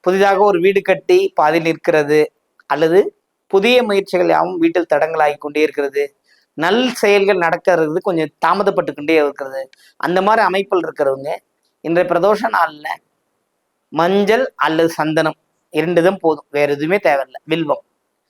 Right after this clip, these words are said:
இந்த ரெண்டு பொருட்களையும் வாங்கி போய் கொடுத்து அர்ச்சனை, அபிஷேகம் செய்து, அந்த அர்ச்சனை, அ, அபிஷேக நீரை பெற்று கொண்டு வந்து அந்த தடைப்பட்ட இடங்களில் தெளித்தால்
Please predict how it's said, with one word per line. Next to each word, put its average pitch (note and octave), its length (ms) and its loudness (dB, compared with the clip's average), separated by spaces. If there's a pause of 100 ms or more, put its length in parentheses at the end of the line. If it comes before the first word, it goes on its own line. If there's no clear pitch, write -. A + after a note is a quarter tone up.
(440)
இந்த F#3+ 300 0 (100)
ரெண்டு F#3+ 320 0
பொருட்களையும் G#3+ 520 0
வாங்கி G3+ 180 -2
போய் F#3 180 -2
கொடுத்து D#3+ 300 -6 (360)
அர்ச்சனை, G#3 560 -2 (200)
அபிஷேகம் E3+ 580 -2
செய்து, D3 360 -4 (500)
அந்த D3+ 220 -2
அர்ச்சனை, A3 500 0 (180)
அ, C#3 200 0
அபிஷேக F#3+ 440 0
நீரை F#3 240 2
பெற்று F3+ 340 -4
கொண்டு E3 260 -2
வந்து D3 280 -2 (640)
அந்த D#3+ 200 -2
தடைப்பட்ட G#3 560 0 (180)
இடங்களில் F3+ 520 0
தெளித்தால் D3+ 500 -2